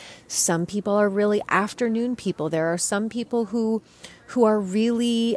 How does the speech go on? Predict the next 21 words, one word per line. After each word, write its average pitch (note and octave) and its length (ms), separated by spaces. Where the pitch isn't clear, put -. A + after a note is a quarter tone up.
um, G3+ 480
active G#3 480
at F3+ 220
night. E3 680
Nighttime E3 1000
becomes, D#3 760
um, D#3 440
a F3+ 100
time F3+ 580
for F3 220
them D#3+ 340
to D#3 460
really E3 340
work F3 440
on D#3 240
things D#3 340
that D#3+ 120
they D#3+ 100
wanna D#3 260
work E3 300
on. - 200